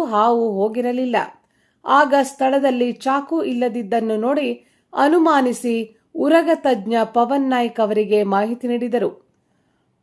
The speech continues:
ಪವನ್ ಅವರು ಸ್ಥಳಕ್ಕಾಗಮಿಸಿ ಪರಿಶೀಲಿಸಿದಾಗ ಹಾವು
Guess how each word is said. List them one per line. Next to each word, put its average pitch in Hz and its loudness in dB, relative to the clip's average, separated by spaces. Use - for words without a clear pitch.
ಪವನ್ 392 4
ಅವರು 285 0
ಸ್ಥಳಕ್ಕಾಗಮಿಸಿ 262 -2
ಪರಿಶೀಲಿಸಿದಾಗ 226 -2
ಹಾವು 302 2